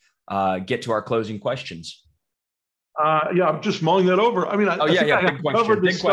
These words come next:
Speaker 1: question.
Speaker 2: that's out there, uh, <laughs> but, you know, I, as I said before, watch this space. You know, in the next short period of time, there's,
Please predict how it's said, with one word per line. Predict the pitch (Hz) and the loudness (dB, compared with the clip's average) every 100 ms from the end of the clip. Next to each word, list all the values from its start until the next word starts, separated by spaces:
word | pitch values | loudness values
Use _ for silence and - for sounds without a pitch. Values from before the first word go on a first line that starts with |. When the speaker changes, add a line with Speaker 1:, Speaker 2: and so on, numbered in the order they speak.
| 202 | 0
Speaker 1:
question. | 120 | -2
Speaker 2:
that's | 110 104 - - _ - | -8 -10 -20 -20 _ -2
out | 165 196 202 | 2 2 0
there, | 208 202 214 214 - - _ - | 0 2 2 -2 -4 -12 _ -4
uh, | 160 - - 208 165 - | -2 -2 0 0 0 -8
<laughs> | - 139 | -20 -6
but, | 151 185 185 185 - _ _ - | 0 2 0 -2 -14 _ _ -4
you | 196 | -4
know, | 208 - | -4 -6
I, | 190 | -8
as | - 175 | -4 -2
I | 190 | 0
said | 208 | -2
before, | 196 - 170 - | -4 -6 -6 -8
watch | 135 180 220 220 - 151 | -4 0 0 -4 -10 -2
this | 185 190 - | 0 -2 -10
space. | - 180 160 104 - - - _ _ - | -14 -6 -6 -6 -10 -12 -16 _ _ -2
You | |
know, | 160 185 | 0 2
in | 156 | 0
the | 165 | 0
next | 190 - - _ _ _ _ - 85 - | -2 -4 -12 _ _ _ _ -20 -20 -16
short | - 208 214 208 - _ _ | -4 0 0 -2 -16 _ _
period | 180 185 170 | -2 0 -2
of | - | -2
time, | 190 190 | 0 0
there's, | 165 170 - | -2 -4 -6